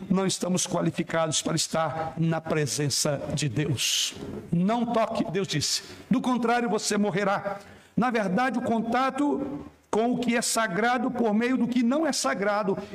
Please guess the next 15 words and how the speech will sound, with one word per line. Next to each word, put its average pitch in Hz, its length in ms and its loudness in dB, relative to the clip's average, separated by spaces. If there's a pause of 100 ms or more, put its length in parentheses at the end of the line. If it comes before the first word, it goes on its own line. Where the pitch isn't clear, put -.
ele 202 160 2
é - 20 2
um 202 80 0
contato 190 540 0
mortal. 175 1200 0 (2500)
É 240 100 4
um 240 80 2
contato 240 500 0
que 247 140 0
leva 240 220 2
à 254 40 2
morte. 220 480 0
Deus 254 440 0
diz 254 200 2
isso. 302 280 0